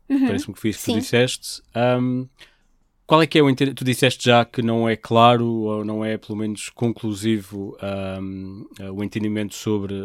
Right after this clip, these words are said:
Speaker 2: porque é que sonhamos, mas existem algumas, eh, apostas, existe alguma investigação nesse tr-, nessa, nesse tema?
Speaker 1: Sim. Ahm,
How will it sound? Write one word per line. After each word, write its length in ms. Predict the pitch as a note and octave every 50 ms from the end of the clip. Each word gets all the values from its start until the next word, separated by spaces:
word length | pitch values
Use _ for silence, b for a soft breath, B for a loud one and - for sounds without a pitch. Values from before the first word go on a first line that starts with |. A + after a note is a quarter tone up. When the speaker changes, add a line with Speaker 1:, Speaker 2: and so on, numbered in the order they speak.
| A#2+ C#3 A#2 F2+ -
Speaker 2:
porque 240 | - G2+ - -
é 40 | G#2+ -
que 80 | -
sonhamos, 640 | - - - G#2 G2+ G#2 G#2+ A#2 C3 C#3 D3+ - - B B B B B B B B B
mas 240 | - A2+ A#2 A2 G#2+
existem 460 | A#2 A2 G#2 A2 A#2+ A#2+ - - B2 A#2
algumas, 640 | A#2 A2+ G#2+ A2+ A2 A2 A2 A2 G#2 - - - G#2+
eh, 180 | G#2 G#2 G2+ G2
apostas, 520 | F#2 - A2+ A2+ B2+ B2+ - - A#2 G2+
existe 300 | G#2+ G#2 G#2 A2+ A2 - A2+
alguma 360 | G#2 A2 A2 G#2+ G#2 G#2+ G#2
investigação 440 | G2 - - - G2 G2+ - - G#2
nesse 160 | G#2 G2 -
tr-, 100 | - - G#2 G#2+
nessa, 540 | G2+ G#2 G2+ G2 - - G2+ F#2+ G2 G#2+ G#2
nesse 480 | G2 G2+ F#2+ - - - G2 F#2+ F#2
tema? 400 | - - G#2+ A2 A#2+ C3+ C#3+ C3+ _ _ _
Speaker 1:
Sim. 400 | - - - - C4 B3 A#3 A3 A3+ b b b b b b b -
Ahm, 760 | - B3 A#3 A3+ A3+ A3 A3+ A3 A3 A3 G#3+ G#3+ G#3+ G#3